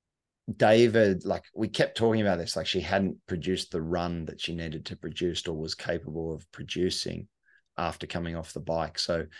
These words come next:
we purposely tweaked a few things. So her carb load, the amounts, we practiced that a couple of times, taking in a, a fairly significant amount more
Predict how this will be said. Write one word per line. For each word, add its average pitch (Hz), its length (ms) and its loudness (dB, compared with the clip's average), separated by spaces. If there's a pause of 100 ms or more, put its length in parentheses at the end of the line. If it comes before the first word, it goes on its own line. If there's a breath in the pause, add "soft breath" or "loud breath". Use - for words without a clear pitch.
(240 loud breath)
we 101 160 0
purposely 113 960 4 (880)
tweaked 104 480 0
a 98 40 -2
few 98 220 2
things. 98 480 -2
So 92 260 4
her 87 260 0 (120)
carb 104 440 4
load, 90 580 4 (720 soft breath)
the 95 220 2
amounts, 90 840 0
we 92 200 0
practiced - 580 0
that 95 140 4
a 92 60 2
couple 95 260 -2
of 95 80 -2
times, 90 340 -2
taking 90 360 -2
in 85 340 -6 (600 soft breath)
a, - 100 -6 (180)
a - 100 -2 (380)
fairly 127 920 2
significant 113 680 2
amount 101 320 2
more 104 460 4